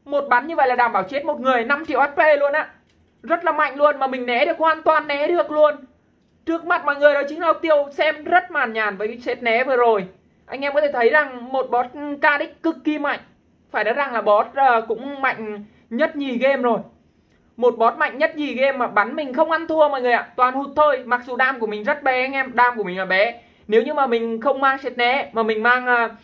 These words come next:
đồ bình thường với lại một, à, một đến hai món hút sáu sao thì không thể nào thắng được, ờ, Kadix. Trừ khi là có người trói lại, mình bem liên tục thì có thể thắng được. Rồi chuyện đó là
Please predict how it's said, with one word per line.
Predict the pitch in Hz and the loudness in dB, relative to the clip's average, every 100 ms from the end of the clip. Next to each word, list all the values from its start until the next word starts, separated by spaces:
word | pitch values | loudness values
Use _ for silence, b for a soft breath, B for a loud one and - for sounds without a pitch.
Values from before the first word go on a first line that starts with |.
| B B | B B
đồ | 233 233 | 4 4
bình | 226 | 2
thường | 214 240 220 | 2 2 2
với | 247 | 2
lại | 262 | 2
một, | 226 220 | 0 -2
à, | 208 202 | 0 0
một | 196 233 220 | 2 2 2
đến | 214 | 0
hai | 247 269 | 0 0
món | 240 | 0
hút | 254 277 | -2 -2
sáu | 254 240 | 0 2
sao | 285 277 | 2 2
thì | 240 | 2
không | 302 294 | 2 2
thể | 277 | 0
nào | 214 | 0
thắng | 226 233 | -2 -2
được, | 294 269 | -2 -2
ờ, | - 247 | 0 0
Kadix. | 240 262 277 285 _ _ _ _ _ _ _ _ _ _ | 2 2 0 -4 _ _ _ _ _ _ _ _ _ _
Trừ | 277 269 247 | -6 -4 -2
khi | 302 | 0
là | 285 247 226 | 2 4 2
có | 220 208 | 2 0
người | 233 294 - | 2 2 2
trói | 208 208 254 | 2 2 2
lại, | 269 233 | 0 -2
mình | 202 208 | -8 -6
bem | 208 240 | -2 0
liên | 247 240 | 0 2
tục | 233 226 | 0 2
thì | |
có | 190 | 0
thể | 247 | 0
thắng | 226 190 | 0 -2
được. | 240 233 | -2 -2
Rồi | 208 220 | -2 -2
chuyện | 262 - | -2 2
đó | 240 | 4
là | 285 269 | 4 4